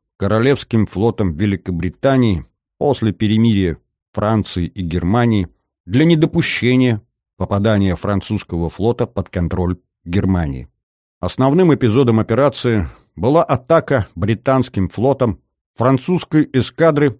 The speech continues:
в порту Мерс-эль-Кебир, неподалёку от Орана, Алжир, третьего июля тысяча девятьсот сорокового года. Поэтому боюсь, что британские власти будут всеми силами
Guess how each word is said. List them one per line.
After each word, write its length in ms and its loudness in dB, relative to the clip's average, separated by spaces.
в 100 -20
порту 600 2
Мерс-эль-Кебир, 1200 2
неподалёку 640 2
от 220 -2
Орана, 440 0
Алжир, 480 0
третьего 480 2
июля 480 2
тысяча 320 -2
девятьсот 420 0
сорокового 560 -2
года. 300 -4
Поэтому 720 4
боюсь, 400 4
что 240 0
британские 840 2
власти 600 0
будут 480 2
всеми 400 4
силами 880 4